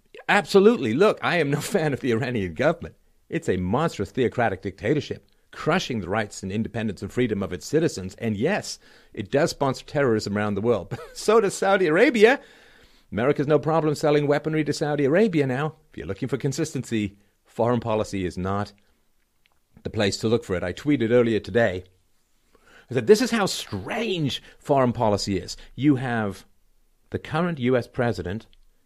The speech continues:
killing a guy in a car that was paid for in cash with money from the previous U S president, which is Barack Obama shipping twenty planes worth of money,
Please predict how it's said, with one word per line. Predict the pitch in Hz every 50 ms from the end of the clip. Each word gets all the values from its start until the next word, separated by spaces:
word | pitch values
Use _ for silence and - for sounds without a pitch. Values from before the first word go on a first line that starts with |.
| _ _
killing | - - 165 156 147 104 98 101 101 - -
a | 107
guy | 107 104 127 127 113 98 92 95 104 107 - _ _ _ _
in | - 123 147
a | 165
car | - - 151 127 110 98 95 98 104 101 _ _ _ _ _ _ _ _ _ _ _ _
that | - 127 113
was | 123 -
paid | - - 196 196 196 -
for | - - 101 95 95 117 123 - _ _ _ _ _ _ -
in | 147 165 170
cash | 165 - 156 131 123 120 120 - - - _ _ _ _ _ _ _ _ _ _
with | 127 147 165 147
money | 139 123 110 107 101 104 104 - _ _ _ _
from | - 185 208
the | 208
previous | - - 254 254 226 180 190 165 - -
U | 151 127 123
S | 113 -
president, | - - 120 110 95 90 76 78 76 - _ _
which | - 92 - -
is | 90 - - - _ _
Barack | - 98 90 85 -
Obama | - 90 101 113 110 104 98
shipping | - - 104 - 92 87
twenty | - 101 98 92 92
planes | - 104 98 95 92 90 -
worth | - 98 95 90 - 95
of | 90 - - _ _ _ _ _ -
money, | 110 110 107 98 92 104 -